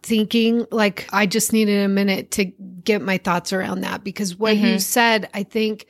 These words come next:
Speaker 1: is, like, what I've done my whole life. And it, it is what
Speaker 2: Mm-hmm.
Speaker 1: I did when I was fourteen and sixteen, and I saw Britney, and I saw, like, Justin Timberlake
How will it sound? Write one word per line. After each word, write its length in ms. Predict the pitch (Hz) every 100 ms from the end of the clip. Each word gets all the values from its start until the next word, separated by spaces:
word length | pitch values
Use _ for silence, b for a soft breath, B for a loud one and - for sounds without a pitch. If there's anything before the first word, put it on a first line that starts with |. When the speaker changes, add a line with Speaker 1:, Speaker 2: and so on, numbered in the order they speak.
| -
Speaker 1:
is, 300 | 277 247 240
like, 280 | 277 254 - - - -
what 360 | 214 254 247 240
I've 240 | 247 240
done 280 | 247 233 254
my 160 | 269
whole 200 | 247 254
life. 440 | 254 302 349 - -
And 160 | 247 233
it, 240 | 226 - _
it 320 | - 254 254 -
is 280 | 302 349
what 160 | 330 330
Speaker 2:
Mm-hmm. 80 | 294
Speaker 1:
I 60 |
did 260 | 247 247 208
when 160 | 226 220
I 120 | 214
was 180 | 208 -
fourteen 600 | 240 226 214 - 220 208
and 260 | 214 214 202
sixteen, 720 | - 226 220 - 226 220 208
and 180 | 226 220
I 100 | 220
saw 320 | - 214 226
Britney, 500 | 220 214 220 214 -
and 100 | 214
I 120 | 214
saw, 480 | 220 - 214 226 202 208
like, 360 | 240 226 226 - B B B 202 170
Justin 520 | 233 220 - 226 214
Timberlake 600 | - 226 220 220 214